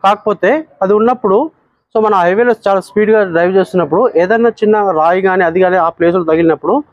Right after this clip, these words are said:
ఆ ఎయిర్ పోయే అవకాశం ఉంటుంది. ఒకసారి క్లియర్గా టైర్ మొత్తం ఒకసారి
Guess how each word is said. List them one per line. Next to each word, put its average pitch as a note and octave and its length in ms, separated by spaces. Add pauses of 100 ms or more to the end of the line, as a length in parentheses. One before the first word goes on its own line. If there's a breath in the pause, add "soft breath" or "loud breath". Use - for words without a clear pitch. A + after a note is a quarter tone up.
(400)
ఆ D3+ 80
ఎయిర్ F#3+ 320
పోయే G3 220
అవకాశం E3+ 360
ఉంటుంది. F#3 480
ఒకసారి F#3 380
క్లియర్గా G3+ 480 (480)
టైర్ G3 280
మొత్తం C4 360 (100)
ఒకసారి G#3 220